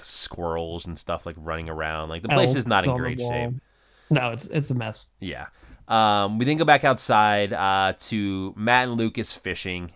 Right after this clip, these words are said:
Speaker 1: and Matt tells Lucas, uh, about this rock, a little story, that this rock is where, uh,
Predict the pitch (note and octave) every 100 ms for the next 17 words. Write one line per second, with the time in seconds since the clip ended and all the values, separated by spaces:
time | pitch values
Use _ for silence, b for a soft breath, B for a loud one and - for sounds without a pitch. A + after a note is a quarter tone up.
0 | - F#2+ F#2+ F2+ A#2 C3+ C3 B2+ A#2+ A#2
1 | A2+ A#2 A2 - - G2 G2 G2 G2 G2+
2 | B2+ C3+ C3 A2+ A2 F2+ G#2+ A2 G2 -
3 | G2 F#2+ F#2 F#2+ G#2 C#3 - A2+ G#2+ G#2+
4 | G#2 F#2 G2+ G2+ F#2+ F#2+ G2 F2+ F2+